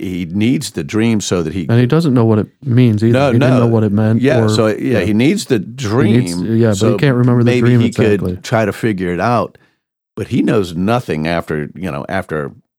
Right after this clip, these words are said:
Speaker 1: several minutes after waking up. So he calls the wise men in,
Speaker 2: Mm-hmm.
Speaker 1: th-, those that are close to him. And actually, Daniel wasn't nearby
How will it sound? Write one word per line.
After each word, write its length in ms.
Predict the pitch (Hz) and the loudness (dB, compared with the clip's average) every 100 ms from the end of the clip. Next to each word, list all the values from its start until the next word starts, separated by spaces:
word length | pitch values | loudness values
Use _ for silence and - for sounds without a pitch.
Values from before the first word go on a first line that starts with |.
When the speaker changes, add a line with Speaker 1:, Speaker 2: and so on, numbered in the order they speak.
| _ _ _ | _ _ _
Speaker 1:
several 380 | - 113 92 80 | -4 -2 0 -2
minutes 400 | 90 104 76 - | 0 -2 -2 -4
after 220 | 76 82 | -6 -6
waking 360 | 80 82 82 95 | -6 -6 -4 -4
up. 140 | 101 | -4
So 120 | - | -6
he 80 | 85 | -6
calls 260 | - 92 90 | -2 -2 -2
the 80 | 76 | -4
wise 380 | 82 107 101 | -2 -2 -4
men 180 | 73 69 | -6 -6
in, 240 | 69 73 - _ - | -6 -8 -10 _ -4
Speaker 2:
Mm-hmm. 320 | 110 110 101 107 | -2 0 0 0
Speaker 1:
th-, 140 | 127 | 0
those 260 | 87 90 87 | 0 -2 -2
that 100 | 71 | -6
are 60 | |
close 280 | - 101 113 | -2 -2 -2
to 120 | - 71 | -4 -6
him. 140 | 69 | -6
And 180 | 78 87 | -8 -4
actually, 340 | 101 - 73 | -4 -4 -6
Daniel 540 | 71 - - 392 180 104 | -6 -4 -2 0 0 -2
wasn't 540 | 90 95 104 87 - | -2 0 -2 -4 -6
nearby 800 | 92 95 98 78 69 90 92 | -2 0 0 -2 -2 0 0